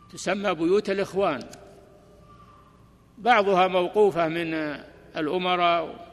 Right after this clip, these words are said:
والأميرات، وبعضها أوقاف قديمة، فكانوا يسكنون فيها، يسكن العشرة والخمسة عشر في حجرة واحدة من، من، من ضيق المكان، ويصبرون على هذا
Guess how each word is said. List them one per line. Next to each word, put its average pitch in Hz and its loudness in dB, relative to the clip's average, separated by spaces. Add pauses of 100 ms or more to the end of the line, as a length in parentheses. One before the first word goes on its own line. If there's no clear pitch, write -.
والأميرات، 160 -2 (1600)
وبعضها 196 2
أوقاف 175 0 (340)
قديمة، 175 -2 (720)
فكانوا 196 -4
يسكنون 190 -4
فيها، 139 -4 (1200)
يسكن 202 -4
العشرة 175 -2
والخمسة 151 -6
عشر 185 -4
في 175 -8
حجرة 214 -4
واحدة 151 -6 (380)
من، 151 -8
من، 160 -10
من 175 -8
ضيق 196 -4
المكان، 143 -6 (1040)
ويصبرون 269 -6
على 165 -2
هذا 151 -4